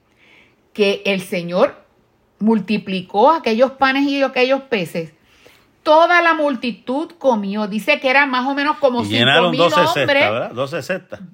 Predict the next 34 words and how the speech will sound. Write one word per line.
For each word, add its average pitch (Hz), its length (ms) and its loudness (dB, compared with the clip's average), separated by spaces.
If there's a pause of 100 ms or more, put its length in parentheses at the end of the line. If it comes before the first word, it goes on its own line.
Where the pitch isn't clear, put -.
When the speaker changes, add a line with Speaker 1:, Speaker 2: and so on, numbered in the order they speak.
(140)
Speaker 1:
Cinco 262 500 0
mil 285 180 -2
hombres, 359 280 -2
sin 294 160 -6
contar 233 380 0
las 320 160 0
mujeres 277 420 -2
y 339 80 -4
los 320 180 -2
niños, 269 580 -6 (100)
y 294 200 -6
sobraron 269 680 2 (180)
doce 208 800 -6
cestas 185 840 -8 (280)
llenas, 175 400 -6
dice 160 240 -10
la 151 120 -6
palabra 147 360 -6
del 135 120 -8
Señor. 104 220 -2
Speaker 2:
Aleluya. 80 560 -8 (320)
Speaker 1:
Así 214 240 0
es 359 100 -2
que, 349 160 2
mire, 302 420 0 (540)
Dios 233 440 2
puede 311 440 4
multiplicar 254 1080 0
lo 240 240 4
poquito 214 460 -4
que 285 140 2
tú 339 160 -10
sepas 302 480 -2
hacer, 240 580 0